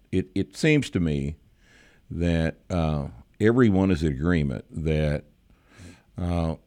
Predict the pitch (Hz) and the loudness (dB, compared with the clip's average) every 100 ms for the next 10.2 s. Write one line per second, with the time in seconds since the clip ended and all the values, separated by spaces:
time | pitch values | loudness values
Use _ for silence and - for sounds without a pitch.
0 | _ - - - 147 143 127 120 107 98 | _ -12 -2 6 8 8 6 6 4 2
1 | - 123 117 101 90 - 101 92 85 82 | 4 6 6 4 0 2 4 4 2 -2
2 | - - 95 87 73 78 - 90 87 85 | -2 2 4 4 0 -4 0 0 0 -4
3 | 71 73 67 - 85 78 71 80 76 71 | -4 -4 -6 -6 -4 -4 -4 -4 -4 -6
4 | - - _ - - - - 127 113 107 | -12 -16 _ -20 -20 -20 -2 4 4 4
5 | 107 95 90 90 - _ - 101 98 92 | 4 4 4 0 -8 _ 0 2 4 4
6 | 80 - 78 60 - - _ _ _ _ | 2 -2 -6 -8 -16 -20 _ _ _ _
7 | _ _ _ - - - - _ _ _ | _ _ _ -20 -20 -20 -20 _ _ _
8 | - 95 90 76 _ _ _ _ _ _ | -2 4 4 2 _ _ _ _ _ _
9 | 101 101 92 98 90 78 82 76 113 151 | 6 6 8 8 8 4 0 0 4 4
10 | 92 92 | 4 0